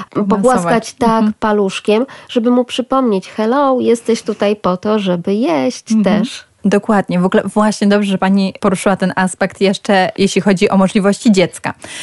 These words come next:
Speaker 1: Nawet rozważając dziecko, które jest donoszone, urodzone o czasie, zdrowe, również może mieć problemy. I to jest kwestia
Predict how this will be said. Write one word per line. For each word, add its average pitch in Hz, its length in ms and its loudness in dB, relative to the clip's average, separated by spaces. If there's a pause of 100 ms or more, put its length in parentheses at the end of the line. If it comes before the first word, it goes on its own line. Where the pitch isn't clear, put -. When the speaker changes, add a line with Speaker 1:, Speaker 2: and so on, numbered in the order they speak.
(480)
Speaker 1:
Nawet 269 300 2
rozważając 233 800 2
dziecko, 220 300 0
które 202 240 0
jest 185 160 0
donoszone, 214 560 2
urodzone 208 540 2
o 240 100 0
czasie, 170 600 -4
zdrowe, 180 640 0 (500)
również 247 500 4
może 190 240 2
mieć 175 220 -2
problemy. 165 560 -2 (460)
I 233 120 2
to 254 300 2
jest 269 280 0
kwestia 208 880 0